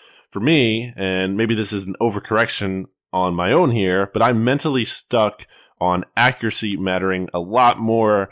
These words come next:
than I think the Eagles really weighed it when it came to Carson Wentz.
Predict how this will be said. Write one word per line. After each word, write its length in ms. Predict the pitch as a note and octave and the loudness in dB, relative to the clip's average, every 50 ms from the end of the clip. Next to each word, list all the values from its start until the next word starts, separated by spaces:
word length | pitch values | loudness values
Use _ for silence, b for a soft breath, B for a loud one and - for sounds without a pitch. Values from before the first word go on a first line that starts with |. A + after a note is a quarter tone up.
| b b b b b b _ | b b b b b b _
than 560 | G#2 F#2+ F#2 F#2+ F#2 F2+ F2+ F2+ F2+ F2 E2+ - _ _ _ _ _ _ _ - | 0 0 2 2 0 0 -2 -2 -4 -6 -8 -10 _ _ _ _ _ _ _ -6
I 80 | F2 | -6
think 260 | F2 - A#2 A2 G2+ | -4 -2 -2 -2 -2
the 140 | - G2 F#2+ - | -2 -4 -4 -2
Eagles 520 | A#2 D3+ E3 D3 A2 F2+ F2+ F2 - - | -2 -2 0 0 0 0 0 -2 -4 -6
really 260 | - F#2+ G2+ F#2 F#2 | -4 -2 -2 0 -2
weighed 260 | E2+ D#2+ F2+ F#2+ F2+ | 0 0 0 0 2
it 120 | F2+ F#2 - | 0 -2 -2
when 160 | - F2+ F2 | -4 -4 -6
it 80 | F2+ - | -6 -4
came 220 | - G#2+ G#2 F#2 | -4 -4 -4 -4
to 40 | F2+ | -4
Carson 360 | - - G2+ F2+ - - F2 | -2 0 0 -2 -2 -4 -6
Wentz. 420 | E2 F2 E2 D2 - - - - | -4 -4 -4 -6 -8 -12 -16 -18